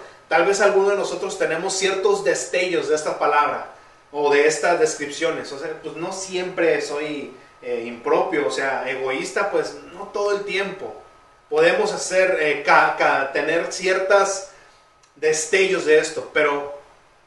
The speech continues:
el versículo siete dice, "Todo lo sufre, todo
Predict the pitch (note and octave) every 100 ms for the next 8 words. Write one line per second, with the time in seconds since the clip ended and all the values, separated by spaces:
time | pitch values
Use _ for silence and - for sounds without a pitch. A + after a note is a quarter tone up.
0 | _ _ _ C#3 C#3+ C#3+ E3+ E3+ F3 E3
1 | - F3+ E3 D3 D3 - C3 A#2 - E3
2 | E3 D#3+ C#3 C3+ - - - - _ _
3 | _ _ _ _ _ _ E3 E3 D#3 D#3